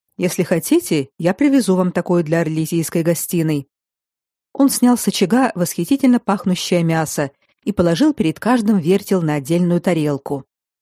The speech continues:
Лучано вдохнул аромат, но решил подождать,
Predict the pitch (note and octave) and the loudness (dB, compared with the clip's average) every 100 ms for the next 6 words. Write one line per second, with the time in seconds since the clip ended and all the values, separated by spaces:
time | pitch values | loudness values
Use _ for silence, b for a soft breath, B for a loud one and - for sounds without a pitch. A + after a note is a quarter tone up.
0 | _ _ _ _ _ - G3 D#4 C4+ G#3 | _ _ _ _ _ -10 -2 0 2 0
1 | G#3+ A3 A3 - F#3 F3 D3+ C#3 - - | 0 0 0 -2 -2 0 -2 -4 -8 -20
2 | _ G3+ D4 B3+ B3+ A#3 A3 G#3+ D#3 D#3+ | _ -2 0 0 -2 -2 -2 -2 -2 -4
3 | C#3+ - | -4 -6